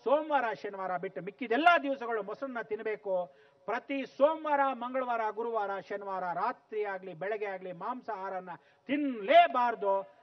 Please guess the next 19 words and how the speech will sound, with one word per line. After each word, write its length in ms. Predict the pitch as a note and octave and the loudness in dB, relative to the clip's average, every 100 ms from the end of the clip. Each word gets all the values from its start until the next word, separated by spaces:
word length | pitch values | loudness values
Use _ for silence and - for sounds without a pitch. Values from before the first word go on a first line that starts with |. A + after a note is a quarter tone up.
| - | -18
ಈ 180 | D3+ F#3+ | -8 -6
ರೀತಿ 280 | F#3+ F3+ F3+ | -6 -8 -10
ಇದ್ದ 180 | E3+ F3 | -10 -10
ಪಕ್ಷದಲ್ಲಿ 500 | F3+ E3+ F3+ E3+ D#3 | -10 -12 -12 -10 -10
ಕಪ್ಪು, 460 | - G3+ - G#3+ | -10 -10 -8 -6
ನೀಲಿ, 280 | F#3+ F3+ F3+ | -6 -8 -12
ಕೆಂಪು 280 | - F#3+ F#3 | -10 -10 -8
ಬಟ್ಟೆಗಳನ್ನ 500 | F3 E3+ F#3 F3 E3+ | -12 -12 -12 -10 -12
ದೂರದಲ್ಲಿ 640 | C#3+ G3 C4+ C4+ A3 G3+ | -12 -6 -4 -4 -4 -6
ಬಿಸ್-, 320 | F3+ D4 - G#3 | -4 -6 -6 -16
ಬಿಸಾಕಿ, 520 | A3 A#3 A3+ G3+ - _ _ - | -8 -6 -4 -6 -8 _ _ -2
ಸುಟ್ಟಾದ್ರೂ 520 | D4+ - C#4 B3+ A3+ | -2 2 0 2 -2
ಬಿಸಾಕಿ 360 | G3+ G#3 F#3 | -4 -6 -2
ಹೊರತು 260 | F#3+ F#3 F#3 | -2 -2 -4
ಯಾವ 240 | E3 F3 | -6 -4
ಕಾಲಕ್ಕೂ 400 | F3+ E3 D#3+ D3 | -6 -8 -14 -14
ಹಾಕಬೇಡಿ. 640 | D3 D3 C3+ C3 B2+ C#3 A2+ _ _ _ _ _ _ _ _ _ _ | -14 -14 -12 -12 -10 -10 -12 _ _ _ _ _ _ _ _ _ _
ಪ್ರತಿದಿನ 640 | F#3+ G3+ - G#3+ G3 F#3+ F3+ | -4 -4 -4 -6 -4 -4 -6
ಸ್ನಾನ 360 | - D#3 F#3 | -8 -6 -2